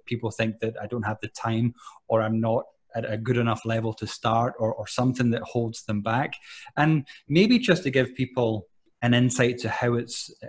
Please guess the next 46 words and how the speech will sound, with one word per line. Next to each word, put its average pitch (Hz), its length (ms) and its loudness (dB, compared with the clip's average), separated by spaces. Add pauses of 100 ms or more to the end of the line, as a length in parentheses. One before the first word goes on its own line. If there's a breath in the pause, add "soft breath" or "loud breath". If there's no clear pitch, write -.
(100)
how 120 300 2
that, 120 260 -4 (260)
that 120 320 -4
enhancement 120 680 -2
is 110 160 -8
made, 107 280 -4
let's 113 280 -4
say, 101 180 -10 (560 loud breath)
can 143 180 0
you 180 140 6
share 165 320 4
some 143 240 -2
of, 113 260 -6 (160)
uh, 107 340 -4 (500)
your 120 420 2
experiences 139 760 0
from 110 180 0
your 117 180 -2
own 120 240 2
life 131 300 0
in 110 100 -2
terms 117 360 0
of 107 120 -6 (480 loud breath)
how - 160 0
you 123 280 2
take 143 320 -4
care 135 180 0
of 123 100 0
your 127 120 0
health 131 320 -4
and 123 120 0
well-being? 113 640 0 (260 loud breath)
Um, 110 340 -2
I - 20 -4
mean, 123 200 4
as 117 120 0
someone 143 320 4
with 117 140 2
a 117 40 0
busy 113 320 0
schedule, 113 500 -2
as 101 120 -6
a, 107 240 -4
as 101 120 -8
a 98 80 -6 (100)
counsellor 131 600 0